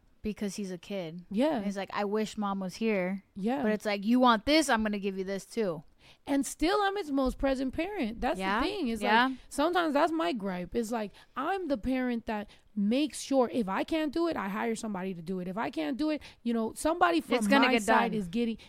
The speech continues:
Speaker 2: is doing this because I maintain family. But sometimes you,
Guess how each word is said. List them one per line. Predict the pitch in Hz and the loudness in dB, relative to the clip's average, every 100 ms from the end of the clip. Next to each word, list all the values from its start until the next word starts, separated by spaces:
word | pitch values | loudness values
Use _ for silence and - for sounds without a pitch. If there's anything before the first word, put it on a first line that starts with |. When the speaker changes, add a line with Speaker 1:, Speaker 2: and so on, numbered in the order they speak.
| - | -2
Speaker 2:
is | 226 | -2
doing | 165 285 320 285 | 4 4 6 4
this | 311 | 0
because | - 262 233 214 190 | -2 -4 -2 -4 -2
I | 220 240 240 - - | 0 0 -2 -12 -4
maintain | 226 254 247 - 240 226 | 0 2 2 0 0 0
family. | 214 226 233 208 180 180 - - - | -2 -2 -2 -2 -4 -10 -14 -20 0
But | 233 254 - _ | 2 2 -4 _
sometimes | - 247 277 349 330 | -6 -4 -2 -2 -2
you, | 285 | -4